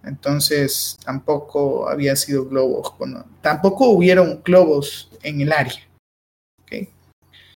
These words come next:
Entonces, no hay ningún tipo de documentación tampoco en el sentido de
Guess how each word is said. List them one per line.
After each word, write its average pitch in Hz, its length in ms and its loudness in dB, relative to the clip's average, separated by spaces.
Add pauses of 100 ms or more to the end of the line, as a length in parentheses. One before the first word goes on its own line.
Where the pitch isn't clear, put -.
(460)
Entonces, 151 500 -8
no 196 120 4
hay 226 120 6
ningún 202 440 4
tipo 202 260 2
de 185 140 4
documentación 165 760 -4
tampoco 165 580 -2
en 151 160 -6
el 143 120 -6
sentido 151 460 -4
de 139 600 -6